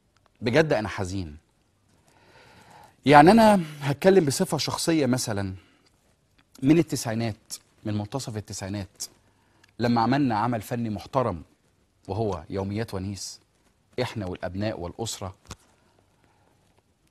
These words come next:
كنا بنقدم كل ما هو فيه خير للمجتمع،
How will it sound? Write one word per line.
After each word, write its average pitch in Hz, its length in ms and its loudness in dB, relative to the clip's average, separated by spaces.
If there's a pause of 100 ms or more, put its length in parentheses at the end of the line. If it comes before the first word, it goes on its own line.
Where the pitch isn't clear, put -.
(680)
كنا 160 200 4
بنقدم 170 440 0
كل 180 320 2
ما 123 280 0 (180)
هو 143 240 2
فيه 160 320 -4 (260)
خير 156 460 4
للمجتمع، 101 720 -4